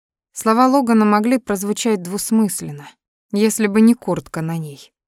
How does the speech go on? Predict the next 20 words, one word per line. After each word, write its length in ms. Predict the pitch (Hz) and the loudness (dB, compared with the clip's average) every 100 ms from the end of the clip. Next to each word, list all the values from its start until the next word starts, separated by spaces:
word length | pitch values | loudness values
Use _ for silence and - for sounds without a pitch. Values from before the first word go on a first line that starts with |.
| _ | _
Должно 460 | - 190 226 226 302 | -2 0 0 2 2
быть, 220 | 226 220 | 2 2
она 200 | 226 240 | 4 4
выглядела 560 | 208 226 196 190 185 180 | 2 -2 -2 -2 -2 -4
как 240 | 190 185 | -6 -8
идиотка. 640 | 175 170 151 139 - - - _ _ _ _ _ _ | -6 -4 -8 -10 -18 -20 -20 _ _ _ _ _ _
«Да, 300 | 202 226 226 | -2 2 2
ты 160 | 190 233 | 2 -4
прав. 520 | - 202 170 - - _ _ | -4 -6 -6 -12 -20 _ _
Я, 280 | - 202 190 | -6 -2 -2
пожалуй, 480 | 180 190 185 190 180 | -2 -6 -2 -2 -4
переоденусь». 800 | - 190 190 170 151 147 - - - _ _ _ | -6 -4 -4 -4 -10 -12 -14 -16 -18 _ _ _
Карина 360 | - 202 214 202 | 0 4 4 2
сорвалась 480 | 233 196 202 196 - | 0 2 4 2 0
с 60 | |
места 360 | 220 226 - 185 | 2 2 2 0
и 40 | |
рванула 400 | 190 202 202 190 | 2 2 2 0
к 80 | 185 | -4
каюте. 600 | - 196 170 143 - 180 | -6 -4 -4 -8 -12 -16